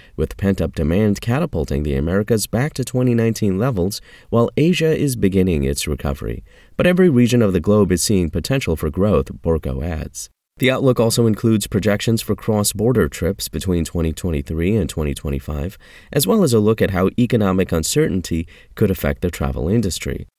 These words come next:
Next, rising covid cases in recent weeks are making some travelers cautious about going on cruises. Still, Carnival believes that's not deterring consumers from booking cruises,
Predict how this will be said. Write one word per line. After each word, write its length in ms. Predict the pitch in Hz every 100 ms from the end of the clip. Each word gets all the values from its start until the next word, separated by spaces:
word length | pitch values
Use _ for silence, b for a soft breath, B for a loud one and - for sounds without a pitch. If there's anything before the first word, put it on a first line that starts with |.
| _ _ _ _ _ _ -
Next, 360 | 80 71 -
rising 380 | 78 87 85 85
covid 280 | 90 78 82
cases 400 | 95 85 87 80
in 140 | 82
recent 320 | 87 95 85 73
weeks 320 | 101 95 - B B -
are 120 | 110
making 260 | 165 202
some 180 | 196 147
travelers 560 | 135 127 120 117 120 -
cautious 520 | - 143 147 101 104
about 240 | 98 101
going 320 | 101 92 95 90
on 160 | 98
cruises. 600 | 98 151 170 104 67 - b b b
Still, 360 | - - 90 113
Carnival 480 | - 101 95 85 80
believes 400 | 82 80 107 -
that's 340 | 76 76 -
not 200 | 78 92
deterring 420 | 110 - 95 87
consumers 760 | 80 85 76 110 113 76 73 -
from 300 | - 73 71
booking 320 | 107 110 82
cruises, 560 | - 110 117 80 71